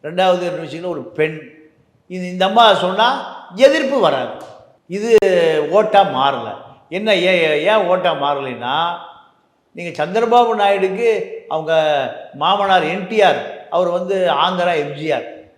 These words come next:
என் டி ஆர் ஆந்திரா எம் ஜி ஆர். இப்ப அந்த செல்வாக்கு என்பது மூணு தலைமுறை செல்வாக்கு.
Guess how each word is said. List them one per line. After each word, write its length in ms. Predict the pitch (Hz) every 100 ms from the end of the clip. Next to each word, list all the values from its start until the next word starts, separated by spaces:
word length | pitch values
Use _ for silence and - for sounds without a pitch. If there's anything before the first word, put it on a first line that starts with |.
| _
என் 200 | 160 180
டி 140 | 214
ஆர் 180 | 220 262 - - -
ஆந்திரா 420 | 170 202 202 220 - - - - - - -
எம் 160 | 180 185
ஜி 200 | 180 160
ஆர். 320 | 127 - - - - _
இப்ப 240 | 190 180 170
அந்த 280 | 185 196 185
செல்வாக்கு 720 | 196 240 262 247 - 226 202
என்பது 800 | 175 160 156 147 175 202 190 - - - -
மூணு 320 | 170 240 240 190
தலைமுறை 400 | 190 165 147 139
செல்வாக்கு. 500 | 143 143 127 95